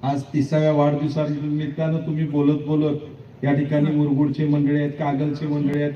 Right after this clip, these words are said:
कोल्हापूरचे मंडळी आहेत, या गावागावातली मंडळी आहेत, गडिंग्लजपासून, मुरगुडपासूनचा सगळाच्या सगळा कारखाना स्थळापासूनचा जनता दरबार या ठिकाणी आपण घेण्याचं या ठिकाणी बोललो. पश्चिम महाराष्ट्राची युवा सेनेची जबाबदारी घेतली.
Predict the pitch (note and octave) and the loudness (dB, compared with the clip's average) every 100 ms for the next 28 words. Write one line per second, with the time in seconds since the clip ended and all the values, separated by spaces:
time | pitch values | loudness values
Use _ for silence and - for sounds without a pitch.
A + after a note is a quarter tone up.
0 | D3 C3+ C#3+ D3 C#3+ C3+ D3 D3 C#3+ D3 | -2 2 2 0 -2 -2 -2 -2 -2 -2
1 | C#3+ - D#3 F3 - C#3+ C#3+ C3+ C#3 D3+ | -6 -8 -14 -16 -12 -4 -2 2 4 4
2 | D3 D3+ D3+ E3 D#3+ D3+ D3 C#3+ C3 - | 4 2 2 0 0 2 2 2 -2 -6
3 | - - - C3 D3+ D#3+ D#3+ C#3 D3 C#3 | -18 -10 2 4 6 6 4 2 -2 -2
4 | D#3+ D#3+ D3+ C#3 D3 D#3 D3+ C#3+ D#3+ D3+ | -2 -2 0 0 0 0 -2 -2 -4 -4
5 | E3 D#3+ C#3 - - - - - D3+ D3 | 0 0 0 -6 -14 -20 -20 -4 -2 2
6 | F3+ F3+ F#3 - D3 D3+ B2 - C#3+ C3+ | 2 2 -2 -4 -2 0 -2 -6 0 0
7 | B2+ D3+ D3+ - C#3+ C#3+ C#3 C#3 D#3 C#3 | 2 0 -2 -2 0 0 0 -2 -2 0
8 | D#3 C#3+ C3+ A#2+ C#3+ C#3+ C3 - - - | 0 0 2 2 2 0 -2 -8 -20 -4
9 | A#2+ A#2+ C3 D#3 D3 C3+ - C#3+ C#3 C3 | 2 4 4 4 2 -2 -4 -2 -2 0
10 | C3+ B2 B2 B2+ - C3 - B2+ B2 A#2+ | 0 4 4 2 -2 -4 -4 -4 -2 -2
11 | A#2 G2 - - - - - B2+ D#3 D3+ | -4 -8 -14 -20 -20 -8 2 2 4 4
12 | D3+ D3 C#3+ E3 D#3 - D3+ D3+ C#3 - | 6 6 2 2 0 0 2 4 4 0
13 | - - C3+ D3+ D3 D#3 D#3 C#3 D3+ C#3 | -10 4 8 8 6 2 0 -2 -2 0
14 | D3 D3 D3+ D3 C#3 C#3+ | 2 2 2 0 0 -2